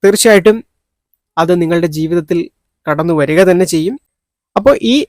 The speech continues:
രാശിയിൽപ്പെട്ട നക്ഷത്രക്കാർക്ക് ഈ വർഷം ഏറ്റവും ഐശ്വര്യ സമ്പൂർണമായി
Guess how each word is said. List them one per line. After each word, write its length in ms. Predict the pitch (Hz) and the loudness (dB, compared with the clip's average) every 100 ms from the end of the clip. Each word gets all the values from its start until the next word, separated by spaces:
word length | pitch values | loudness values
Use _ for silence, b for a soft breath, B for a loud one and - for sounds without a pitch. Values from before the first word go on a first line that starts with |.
| 180 | 0
രാശിയിൽപ്പെട്ട 680 | 175 170 - 220 226 180 151 226 - _ _ - | 0 0 0 0 2 0 -2 -6 -10 _ _ -10
നക്ഷത്രക്കാർക്ക് 760 | 156 156 - 175 - 160 151 - | -10 -8 -12 -12 -10 -10 -10 -8
ഈ 80 | 151 | -8
വർഷം 340 | 147 - - - b b b 170 | -8 -8 -10 -12 b b b -8
ഏറ്റവും 400 | 170 247 247 185 | -4 -2 -2 -2
ഐശ്വര്യ 380 | 156 - 185 185 - | -4 -4 -4 -6 -10
സമ്പൂർണമായി 720 | 165 170 180 185 180 160 | -8 -4 -4 -2 -4 -6